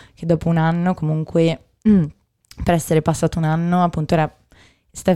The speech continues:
stava andando bene, ma tu continuavi a ricercare la perfezione, com-, continuavi a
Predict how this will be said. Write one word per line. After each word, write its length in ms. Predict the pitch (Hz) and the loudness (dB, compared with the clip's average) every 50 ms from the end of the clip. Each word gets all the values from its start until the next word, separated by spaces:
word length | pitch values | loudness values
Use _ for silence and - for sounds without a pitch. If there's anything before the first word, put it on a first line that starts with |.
| 151 - | 0 -2
stava 280 | - - - 190 185 180 | -8 -4 0 2 2 2
andando 340 | 180 180 180 185 190 202 214 | 4 2 2 4 4 4 4
bene, 260 | 196 175 170 180 196 | 4 4 4 4 2
ma 120 | 180 170 | 2 2
tu 180 | 165 - 180 165 | 0 0 -2 -2
continuavi 720 | - 180 165 160 - - 170 165 165 160 160 165 170 185 175 | 0 -2 -2 -2 -2 -2 0 2 4 4 4 2 2 2 0
a 40 | 160 | 0
ricercare 1000 | 151 151 - - 160 151 156 - - 165 156 151 151 156 160 160 160 160 160 160 | 0 -2 -2 -2 -2 -2 -2 -2 0 2 2 4 2 2 2 0 -2 -2 -2 -2
la 140 | 156 151 151 | -2 -2 -2
perfezione, 880 | - 156 147 - - 147 - - - - - 175 160 151 147 143 143 143 | -2 -4 -4 -6 -8 -10 -10 -10 -6 0 2 2 2 2 2 0 -2 -4
com-, 360 | - 160 156 147 147 147 156 | -4 -6 -6 -4 -6 -8 -8
continuavi 680 | - - 160 147 - - 160 156 156 165 170 170 170 | -6 -6 -8 -6 -6 -4 -2 0 0 0 0 0 -2
a 280 | 160 151 147 147 - | -2 -2 -2 -4 -6